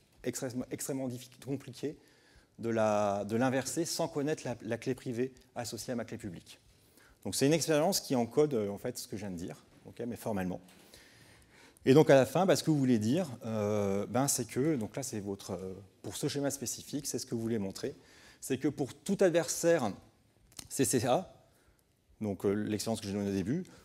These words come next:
contre, euh, la primitive O A E P, eh ben, il va exister un adversaire I contre mon hypothèse sécurité, le fait de pouvoir inverser ma fonction, euh, tel que, ben, en fait, la probabilité de gagner le jeu C C A,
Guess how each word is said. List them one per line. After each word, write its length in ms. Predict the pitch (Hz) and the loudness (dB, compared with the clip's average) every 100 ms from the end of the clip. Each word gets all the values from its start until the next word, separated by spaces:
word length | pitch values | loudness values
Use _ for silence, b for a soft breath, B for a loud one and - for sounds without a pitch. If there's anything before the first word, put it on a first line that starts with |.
| B | B
contre, 520 | - 180 185 - - - - | 4 6 6 0 -10 -16 -8
euh, 320 | 113 113 110 | -4 0 0
la 220 | 110 107 110 | 0 0 -2
primitive 460 | 117 107 113 101 | -2 -4 -2 2
O 60 | 101 | 4
A 40 | |
E 100 | 87 | 2
P, 300 | 85 135 190 B B B B - | 2 0 0 B B B B -6
eh 40 | |
ben, 180 | 120 175 | 0 2
il 80 | 175 | 2
va 80 | 151 | 2
exister 600 | 139 127 123 143 120 190 | 0 -4 -2 -2 2 4
un 100 | 180 | 6
adversaire 640 | 135 127 - - 135 139 - - | 4 2 0 0 0 0 -8 -2
I 260 | 147 208 - b b b b - | 0 0 -6 b b b b -6
contre 420 | 175 180 - - - 117 | -2 -2 -4 -12 -12 -2
mon 140 | 117 | 2
hypothèse 340 | 131 127 131 | 2 0 0
sécurité, 640 | 123 113 - 110 - 170 190 113 | -2 -4 -2 -2 0 -2 -2 -8
le 60 | |
fait 140 | - 117 | -6 -6
de 80 | |
pouvoir 300 | - 107 110 120 | -4 -4 -4 -2
inverser 400 | 120 117 - 110 | -4 -4 -6 -6
ma 100 | 101 | -8
fonction, 420 | - 95 - 127 B B B B B B B B | -8 -6 -4 -6 B B B B B B B B
euh, 400 | 135 131 127 123 | 4 8 8 6
tel 300 | 110 180 190 | 4 6 6
que, 200 | - 175 | 6 6
ben, 80 | 196 | 6
en 60 | 139 | 6
fait, 180 | 196 180 | 6 6
la 100 | 139 | 4
probabilité 640 | - 190 190 185 156 202 | 6 8 8 6 6 6
de 80 | 160 | 6
gagner 260 | 147 151 | 2 0
le 100 | 143 | -2
jeu 140 | 127 139 | -4 -4
C 180 | - 127 | -4 -4
C 180 | 120 | 0
A, 160 | 117 | 0